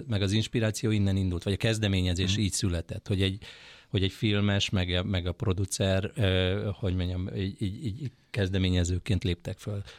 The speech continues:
Speaker 1: Ugye az az ügy, amit, amiről viszont a film szól, hogy a Gundel mindenki, azért ez egy régi, régebbi
Speaker 2: Igen.
Speaker 1: történet. Tehát ahogy a Jenő is mondja,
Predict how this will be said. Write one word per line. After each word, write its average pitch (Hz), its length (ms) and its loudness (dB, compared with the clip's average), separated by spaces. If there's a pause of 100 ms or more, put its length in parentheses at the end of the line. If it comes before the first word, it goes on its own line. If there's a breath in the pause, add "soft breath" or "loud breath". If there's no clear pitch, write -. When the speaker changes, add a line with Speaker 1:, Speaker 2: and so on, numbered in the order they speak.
(140 loud breath)
Speaker 1:
Ugye 127 200 2
az 123 180 2
az 120 160 2
ügy, 120 240 2
amit, 113 380 0
amiről 110 440 4
viszont 107 400 0
a 104 120 0
film 104 400 2
szól, 92 500 0
hogy 90 200 0
a 92 60 0
Gundel 95 400 2
mindenki, 98 800 2
azért 95 300 0
ez 90 100 0
egy 87 100 0
régi, 87 380 -2
régebbi 85 360 0
Speaker 2:
Igen. 120 120 2
Speaker 1:
történet. 87 280 -2
Tehát - 160 -4
ahogy 101 160 2
a 104 40 2
Jenő 101 240 2
is 92 120 -2
mondja, 104 320 2